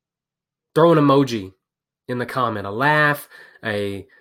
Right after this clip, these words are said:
fire. I, I have. I've been that person that all across my timeline was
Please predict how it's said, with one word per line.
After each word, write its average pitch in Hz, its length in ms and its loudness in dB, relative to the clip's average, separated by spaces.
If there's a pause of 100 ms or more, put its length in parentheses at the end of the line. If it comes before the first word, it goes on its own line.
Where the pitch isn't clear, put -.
(140)
fire. 147 680 6 (480)
I, 135 180 0
I 180 140 6
have. 175 500 2 (260)
I've 139 160 0
been 170 140 0
that 160 140 0
person 143 320 -6
that 131 120 -4
all 143 260 2
across 147 320 -2
my 131 120 -2
timeline 135 580 -2
was 117 480 -2